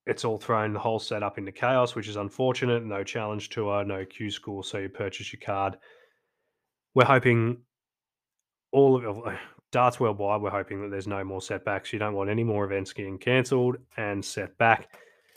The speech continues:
because Australian darts is growing, going absolutely great guns.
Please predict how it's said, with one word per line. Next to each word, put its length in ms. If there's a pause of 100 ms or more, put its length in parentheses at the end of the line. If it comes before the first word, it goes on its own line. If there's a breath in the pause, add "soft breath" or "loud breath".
(560 soft breath)
because 300
Australian 440
darts 500
is 100
growing, 440 (500)
going 320
absolutely 500
great 300
guns. 400